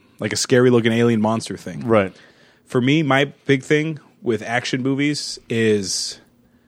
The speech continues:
Speaker 1: I like the action movies from the eighties that are, it's not that this movie's dumb. It's just you turn your brain off
Speaker 2: Yeah.
Speaker 1: and just go for the ride. There's,
Speaker 2: Yeah.
Speaker 1: like I've said before, there's not a lot of fat in the script. It's constantly moving.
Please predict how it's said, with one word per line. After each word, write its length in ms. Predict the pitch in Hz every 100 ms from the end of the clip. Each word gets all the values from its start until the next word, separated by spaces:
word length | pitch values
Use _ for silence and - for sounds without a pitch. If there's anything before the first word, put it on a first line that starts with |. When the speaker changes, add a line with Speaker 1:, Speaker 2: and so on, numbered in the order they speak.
| _ _ _ _ _ _ _ -
Speaker 1:
I 100 | 127
like 160 | 135 139
the 140 | 151
action 320 | 135 135 - 139
movies 640 | 143 135 139 127 113 - -
from 180 | 117 107
the 120 | 95
eighties 640 | 123 139 139 131 - - _ _ _ _
that 180 | 113 110
are, 300 | 113 107 104 _ _ _ _ _ _ _ _ _ -
it's 100 | 135
not 140 | 156
that 140 | 170 143
this 160 | 143
movie's 320 | 156 143 123 101
dumb. 420 | 107 107 139 160 - - _ _ _ _ _ -
It's 140 | 113
just 220 | 127 117
you 60 | -
turn 200 | - 143
your 80 | 135
brain 240 | 147 139
off 380 | 135 127 - -
Speaker 2:
Yeah. 240 | 143 120 95
Speaker 1:
and 240 | 110 110
just 200 | 107 113
go 140 | 127 127
for 120 | -
the 80 | 123
ride. 460 | 110 113 110 107 - _ _ _
There's, 160 | - 117
Speaker 2:
Yeah. 140 | 107
Speaker 1:
like 140 | 87 120
I've 160 | 127
said 220 | - 135 127
before, 460 | 120 127 120 107 -
there's 140 | 113
not 100 | 120
a 20 | 135
lot 120 | 131
of 40 |
fat 220 | - 139 131
in 80 |
the 60 | 120
script. 560 | - - 139 - - - _ _ -
It's 280 | 123 113
constantly 540 | - - 135 135 139 127
moving. 420 | 120 120 98